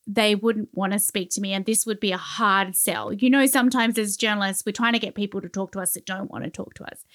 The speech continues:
This was not how this went down. And it took me a long time to understand this because these guys feel marginalized.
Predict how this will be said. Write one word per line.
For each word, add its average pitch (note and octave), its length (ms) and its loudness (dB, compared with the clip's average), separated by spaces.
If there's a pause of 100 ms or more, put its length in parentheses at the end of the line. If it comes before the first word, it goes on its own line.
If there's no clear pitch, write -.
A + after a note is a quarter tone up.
(280)
This C4 180 4
was G#3 200 0
not G3 420 4
how F3 160 -2
this F3 220 -4
went E3 200 -6
down. - 420 -6 (800)
And A#3+ 360 6
it A#3+ 120 2
took C#4 160 2
me D#4 120 10
a D4+ 80 8
long A#3 380 4
time A3 260 2
to G#3+ 80 -2
understand G#3 680 2
this F#3+ 280 0 (120)
because A3 540 4 (420)
these C#4+ 460 8
guys G#3+ 600 6 (360)
feel A#3 380 6
marginalized. G3+ 1200 2